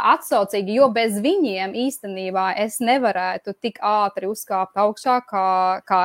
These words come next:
kā es to daru tagad, jo viņi vienkārši iet un nes manu vārdu, un es tā, wow, viņi tikai man uzraksta, ok,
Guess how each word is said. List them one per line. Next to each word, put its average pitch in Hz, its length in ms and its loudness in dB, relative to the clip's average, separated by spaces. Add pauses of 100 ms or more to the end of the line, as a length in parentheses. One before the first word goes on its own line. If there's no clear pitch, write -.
(120)
kā 196 260 0
es 185 160 -4
to 196 100 0
daru 185 260 -2
tagad, 202 440 0
jo 190 220 0 (480)
viņi 269 260 6
vienkārši 226 680 2
iet 302 240 0
un 202 140 -4
nes 233 320 -4
manu 190 260 -8
vārdu, 196 480 0
un 185 100 -6
es 220 140 -8
tā, 196 240 -4
wow, 220 320 2
viņi 226 240 -2
tikai - 180 -4
man 202 160 -6
uzraksta, 233 360 -4 (300)
ok, 214 180 0